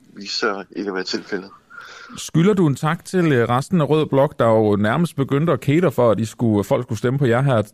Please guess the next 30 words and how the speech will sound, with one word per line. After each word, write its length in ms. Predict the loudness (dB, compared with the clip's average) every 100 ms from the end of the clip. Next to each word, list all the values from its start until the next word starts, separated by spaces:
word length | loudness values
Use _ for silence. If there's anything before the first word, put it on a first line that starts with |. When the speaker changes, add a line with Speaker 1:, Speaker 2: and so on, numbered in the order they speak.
| -4
Speaker 2:
øh, 420 | -2 0 0 -4 -2
på 80 | 0
valgdagens, 560 | 2 2 2 0 0
øh, 320 | -2 0 0
valg-, 240 | 0 -2 -4
hvad 100 | -2 0
hedder 100 | 2
det, 140 | 0
valget 260 | 0 0 -2
sidste 240 | -4 -4
dag? 220 | -2 0 -2 -8 _ _ _ _ _ -20 -20 -20 -20 -20 -14
Speaker 1:
Jeg 200 | -4 -2
ved 100 | 0 0
det 40 | 0
ikke 140 | -2
med, 280 | 0 0 2
altså 160 | 0 0
det 60 | 2
var 160 | 2
mest 220 | 0 -2
socialdemokrater 1300 | -4 -4 -2 -4 -6 -6 -8 -8 -20 _ -8 -6 -6 -10 -8
tydeligvis, 600 | -6 -6 -8 -10 -10 -6
der, 100 | -8 -8 -6
der 320 | -6 -6 -12 -4 -4
<clears throat> 360 | -2 -4 -6
forsøgte 340 | -10 -10 -8 -6
at 60 |
gøre 140 | -4 -4
det. 140 | -10 -16
Speaker 2:
Mm. 60 | -4